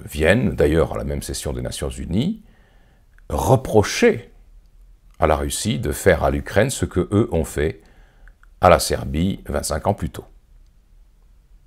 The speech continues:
C'est ce que j'appelle l'exceptionnalisme occidental.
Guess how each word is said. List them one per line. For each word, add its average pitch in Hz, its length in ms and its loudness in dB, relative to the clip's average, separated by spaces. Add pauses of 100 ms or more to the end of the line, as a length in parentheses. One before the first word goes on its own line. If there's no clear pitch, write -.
(760)
C'est - 80 -16
ce - 80 -16
que - 80 -14
j'appelle 98 340 2 (460)
l'exceptionnalisme 82 960 2
occidental. - 720 -4